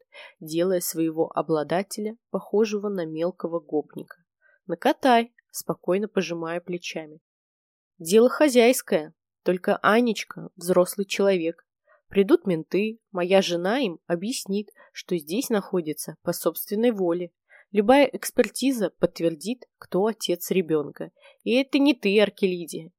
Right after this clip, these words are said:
Я только не понимаю, какого ты забрал моего сына и втирал Ане, что у вас с ней все путем? Какие ты цели преследуешь, Артур?»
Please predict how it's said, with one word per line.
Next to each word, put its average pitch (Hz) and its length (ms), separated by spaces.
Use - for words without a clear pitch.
Я 175 160
только 226 260
не 233 100
понимаю, 233 580
какого 269 420
ты - 160
забрал 196 500
моего 180 300
сына 233 640
и 190 60
втирал 185 540
Ане, 196 600
что - 240
у 190 40
вас 233 320
с - 40
ней 254 300
все - 240
путем? 170 500
Какие 285 360
ты 247 140
цели 262 320
преследуешь, 170 720
Артур?» 185 440